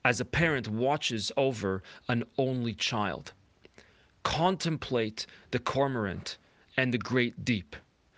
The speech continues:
Hashem watches over each and every one of us.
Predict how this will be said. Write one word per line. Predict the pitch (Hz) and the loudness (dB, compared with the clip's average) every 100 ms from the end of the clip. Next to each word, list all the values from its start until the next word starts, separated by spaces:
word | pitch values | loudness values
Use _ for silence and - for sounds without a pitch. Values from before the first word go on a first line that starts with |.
| - - _ | -20 -20 _
Hashem | 127 113 - 165 160 | -2 0 2 2 4
watches | 147 147 - 143 | 2 2 2 0
over | 127 147 147 127 123 120 - _ | 2 2 2 0 0 -2 -8 _
each | - 151 - | -4 -2 0
and | 135 | 0
every | - 127 131 | 0 0 0
one | 131 120 135 | 0 0 0
of | 123 | -2
us. | 55 - - - | -4 -6 -6 -8